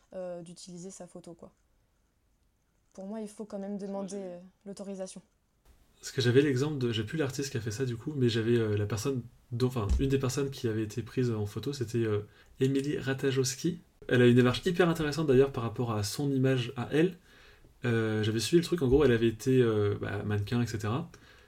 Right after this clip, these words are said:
Speaker 2: Son image était partout dans les magazines, peut-être que tu l'as découpée dans un magazine, peut-être. Elle avait fait une campagne pour se réapproprier son image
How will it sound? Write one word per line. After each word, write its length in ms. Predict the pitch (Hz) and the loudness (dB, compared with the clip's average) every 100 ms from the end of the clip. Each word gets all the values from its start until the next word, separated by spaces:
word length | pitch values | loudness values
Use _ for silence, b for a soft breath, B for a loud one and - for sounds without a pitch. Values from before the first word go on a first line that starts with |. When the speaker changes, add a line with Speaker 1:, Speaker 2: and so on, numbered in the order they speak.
| b _ | b _
Speaker 2:
Son 180 | - 123 | 2 4
image 200 | 143 131 | 6 4
était 120 | 110 | -2
partout 440 | 107 127 - 131 | -2 -6 -4 -2
dans 80 | 117 | 0
les 80 | 104 | 0
magazines, 340 | 104 107 127 | 0 0 -2
peut-être 240 | 127 - - | -4 -8 -10
que 60 | |
tu 100 | - | -6
l'as 60 | 107 | -2
découpée 340 | 110 107 123 | -4 -2 -2
dans 120 | 117 | 0
un 60 | 110 | 0
magazine, 380 | 104 104 104 143 | 0 0 0 -2
peut-être. 340 | - 147 - _ - | -4 -6 -8 _ 4
Elle 160 | 127 | 6
avait 140 | 123 123 | 8 6
fait 220 | - 156 | 4 4
une 120 | 131 | 4
campagne 400 | 143 135 160 180 | 0 2 2 0
pour 240 | 170 139 | 0 -2
se 120 | - 120 | 0 2
réapproprier 600 | 110 170 170 139 - 147 | 4 4 2 -2 0 0
son 220 | - 123 | 2 4
image 360 | 117 160 - | 4 2 -2